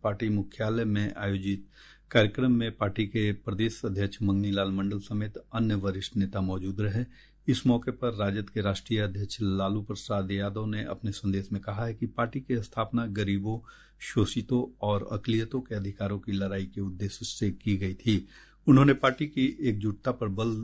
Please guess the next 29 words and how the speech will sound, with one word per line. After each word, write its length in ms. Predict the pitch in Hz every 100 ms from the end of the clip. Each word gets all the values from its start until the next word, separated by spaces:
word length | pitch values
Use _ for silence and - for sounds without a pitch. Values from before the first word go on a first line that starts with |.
| -
देते 320 | 135 104 95
हुए 240 | 113 113 113
कार्यकर्ताओं 640 | - 101 92 95 - 113
से 180 | 107 113
जनहित 400 | 101 98 98 104
के 100 | -
मुद्दों 380 | 98 95 101 110
पर 160 | 110 104
संघर्ष 440 | - 101 101 107
करने 300 | - 101 98
की 160 | 95 101
अपील 300 | 92 104 92
की 200 | - 101
है। 240 | 98 104 - - - -
श्री 280 | - 117 120
यादव 240 | 131 135
ने 120 | 143 131
इस 200 | 123 123
अवसर 220 | 107 120
पर 120 | 120
पार्टी 320 | 101 107 107
कार्यकर्ताओं 580 | 101 110 - 104 - 104
के 120 | 101
संघर्ष 500 | 101 107 98 107 104
और 80 | 104
समर्पण 440 | - 101 95 104 95
की 160 | 104
सराहना 580 | 98 - 104 92 92 95
की। 240 | - 107